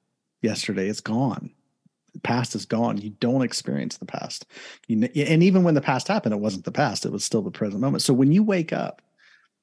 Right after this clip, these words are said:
every day, th-, it's today. Literally, the whole, your whole life is today. So you get a fresh lease on life. You get to decide the way you're going to experience it. The day doesn't decide, you do.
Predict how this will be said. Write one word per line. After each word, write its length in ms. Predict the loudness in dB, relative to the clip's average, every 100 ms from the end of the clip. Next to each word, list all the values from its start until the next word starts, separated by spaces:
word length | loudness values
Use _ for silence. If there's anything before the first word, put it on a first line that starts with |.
| _ 0
every 320 | 0 4 4
day, 340 | 4 2 0
th-, 200 | -2 -6 _
it's 220 | -2 -2
today. 460 | 0 2 2 0 -6 _ _ _
Literally, 440 | 0 2 4 2
the 140 | 2 -2
whole, 220 | 0 2
your 120 | 2
whole 340 | -2 -4 -2 -2
life 280 | -2 -4
is 100 | -8
today. 320 | -6 -2 -2 0
So 160 | 0
you 80 | 2
get 100 | 2
a 60 | -2
fresh 520 | -4 -2 0 -2 -2
lease 380 | 0 0 0 -2
on 140 | 0
life. 180 | 0 -4 -12 _
You 260 | 4 4
get 180 | 4 0
to 100 | 0
decide 640 | 0 0 0 -2 -2 -4 -8 -20 -20 _ _
the 80 | 0
way 240 | 2 4
you're 220 | 4 4
going 240 | 2 -2 -2
to 120 | -6
experience 520 | -8 -6 -2 -2 -4
it. 80 | -6
The 60 | -2
day 200 | 4 4
doesn't 300 | 4 2 2
decide, 380 | -2 -4 -4 -2
you 140 | -2
do. 280 | 0 -2 -4